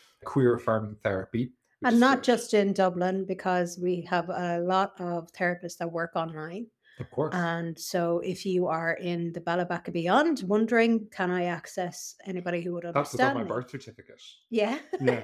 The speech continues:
Speaker 1: Balabaca Beyond.
Speaker 2: <laughs> You also have access to the therapist here. So
Speaker 1: Mm.
Speaker 2: yeah, it's a great service. And yeah, it's a great little tribe that's here.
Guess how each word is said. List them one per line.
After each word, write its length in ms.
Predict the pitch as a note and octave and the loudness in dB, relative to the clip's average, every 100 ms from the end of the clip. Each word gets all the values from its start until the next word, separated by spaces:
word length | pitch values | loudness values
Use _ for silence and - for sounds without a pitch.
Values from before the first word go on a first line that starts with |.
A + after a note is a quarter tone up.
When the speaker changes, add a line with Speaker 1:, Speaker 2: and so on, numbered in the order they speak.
| - - B4+ | -2 0 0
Speaker 1:
Balabaca 460 | B2 A#2 A#2 - | 0 0 -4 -6
Beyond. 1300 | - - C3 - - - F4 _ - - A4+ G4 F3+ | -6 -6 -4 -8 -8 -6 -6 _ -10 -6 0 4 4
Speaker 2:
<laughs> 60 | - - _ _ _ | 2 -20 _ _ _
You 280 | A3+ D4 E4+ | 2 6 8
also 320 | E4 E4+ A#3 | 6 4 2
have 160 | F#3 E3 | 0 -2
access 500 | E3 - F3 F3 - - | -6 -8 -10 -12 -14 -6
to 200 | E3+ E3 | -6 -6
the 80 | D#3+ | -8
therapist 460 | - D3+ - D#3 | -8 -8 -10 -14
here. 180 | E3+ E3 | -12 -12
So 460 | - - D#3+ D#3 D3+ | -12 -10 -8 -8 -8
Speaker 1:
Mm. 140 | A#2 F3 | -8 -2
Speaker 2:
yeah, 260 | F3+ E3 - | 0 0 -4
it's 160 | F3 | -12
a 40 | F3 | -2
great 300 | F#3 E3+ E3+ | 0 0 -2
service. 460 | E3 E3 D#3 - - | -6 -6 -10 -16 -10
And 420 | D#3+ D#3 D#3 - - | -8 -8 -10 -14 -10
yeah, 180 | - G3 | -2 -2
it's 200 | F#3+ - | -2 -6
a 20 | F3+ | -6
great 280 | F3+ E3+ | -4 -4
little 140 | E3+ E3+ | -8 -10
tribe 360 | - E3 E3+ E3 _ _ - | -10 -8 -8 -10 _ _ -16
that's 180 | E3 | -12
here. 260 | - F3+ F3 | -8 -8 -10